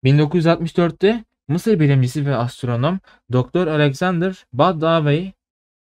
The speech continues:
kral odasından çıkan iki kanalın Orion kuşağını işaret ettiğini belirlemiştir. Bin dokuz yüz seksen altıda ise Orion gizemi, The Orion Mystery isimli kitabının yazarlarından Robert Beowulf, kraliçe odasından çıkan kanalların Sirius yıldızını gösterdiğini öne sürmüştür.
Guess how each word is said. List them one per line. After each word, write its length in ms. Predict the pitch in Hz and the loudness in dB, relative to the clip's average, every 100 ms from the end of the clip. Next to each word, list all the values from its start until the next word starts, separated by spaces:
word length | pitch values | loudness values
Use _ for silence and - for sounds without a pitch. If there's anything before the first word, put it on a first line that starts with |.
| _ | _
kral 140 | 156 196 | 0 2
odasından 520 | 185 147 135 139 139 | 0 -2 -2 -2 -2
çıkan 320 | - 147 151 | -4 -4 -2
iki 220 | 147 165 | -2 -4
kanalın 420 | 170 156 120 151 | -4 -2 -2 -4
Orion 380 | 151 131 160 165 | -4 -2 -2 -4
kuşağını 380 | 147 143 139 147 | -6 -4 -2 -2
işaret 340 | 143 143 139 | -2 -2 -2
ettiğini 360 | 139 - 135 135 | -6 -6 -4 -2
belirlemiştir. 920 | 127 123 123 123 127 117 107 - - _ - | -2 -2 -2 -4 -6 -6 -6 -8 -20 _ -12
Bin 280 | 101 135 143 | -2 2 2
dokuz 220 | 143 196 | 2 2
yüz 140 | 202 | 0
seksen 300 | - 180 180 | -2 -2 0
altıda 320 | 175 170 196 220 | 0 0 0 0
ise 340 | 147 135 160 - _ _ | 2 -2 -4 -10 _ _
Orion 360 | 127 135 196 180 | 0 2 2 0
gizemi, 460 | 127 117 104 101 - _ _ | 0 -2 -2 -4 -8 _ _
The 140 | 127 143 | -6 -2
Orion 300 | 180 196 160 | 0 0 0
Mystery 440 | 175 196 180 151 | -2 -6 -4 -2
isimli 300 | 123 117 110 | -2 -4 -8
kitabının 400 | - 123 113 117 | -6 -6 -4 -4
yazarlarından 880 | 135 117 113 117 113 110 110 139 170 - _ - | -2 -2 -2 -2 -2 -4 -4 -4 -6 -12 _ -4
Robert 400 | 127 160 185 - | -2 0 -4 -2
Beowulf, 500 | 131 185 170 127 165 - _ _ _ | 0 0 0 -2 -2 -6 _ _ _
kraliçe 300 | 120 160 185 | 0 0 0
odasından 540 | 156 135 - 117 110 113 | 0 -2 -2 -4 -4 -6
çıkan 400 | - - 135 147 | -8 -6 -6 -6
kanalların 560 | 131 120 113 117 139 | -6 -4 -4 -4 -4
Sirius 480 | 147 143 165 185 - | -4 -4 -2 -2 -2
yıldızını 380 | 139 123 123 139 | -2 -2 -2 -2
gösterdiğini 640 | 120 120 - 120 123 139 | -2 -4 -2 -2 0 0
öne 160 | 139 131 | 0 -2
sürmüştür. 640 | 127 120 120 - 117 - | -4 -6 -6 -6 -6 -8